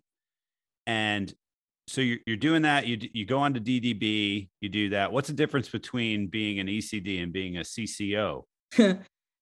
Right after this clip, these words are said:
Speaker 2: Um, being an E C D is, is more fun <laughs> than being a C C O.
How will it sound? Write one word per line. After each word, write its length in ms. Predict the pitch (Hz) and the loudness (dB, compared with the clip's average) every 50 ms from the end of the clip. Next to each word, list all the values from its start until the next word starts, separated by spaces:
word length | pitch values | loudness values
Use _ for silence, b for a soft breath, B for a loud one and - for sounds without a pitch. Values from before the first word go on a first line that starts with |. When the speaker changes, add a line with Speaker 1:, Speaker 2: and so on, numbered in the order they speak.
| - | 2
Speaker 2:
Um, 500 | 226 220 214 208 202 202 202 202 196 - - _ _ _ _ _ _ _ _ _ _ _ _ _ _ - - - - - | 4 6 8 8 8 6 6 4 0 -2 -6 _ _ _ _ _ _ _ _ _ _ _ _ _ _ -18 -18 -12 -4 0
being 240 | 196 233 233 226 233 | 4 6 8 8 8
an 80 | 233 | 6
E 120 | 226 214 208 | 6 4 4
C 180 | - - 226 | 2 2 0
D 180 | 196 180 196 202 | 0 2 2 2
is, 100 | 196 175 175 | 2 2 2
is 220 | - 208 185 170 | 2 2 4 4
more 160 | 185 190 185 | 4 4 2
fun 540 | 170 - - - 165 160 165 202 247 - - - _ _ - | 2 2 2 2 4 6 6 6 6 4 2 -4 _ _ -14
<laughs> 420 | - - - - - - - - | -10 -8 -6 -6 -8 -8 -2 4
than 320 | - 165 - 370 302 - - | 6 8 10 10 10 10 10
being 280 | 302 - 330 311 294 294 | 10 10 10 10 10 10
a 120 | 254 - | 8 8
C 120 | 302 294 320 - | 10 8 10 10
C 140 | 311 294 285 | 10 10 12
O. 320 | 302 302 311 480 480 - | 12 12 12 10 10 8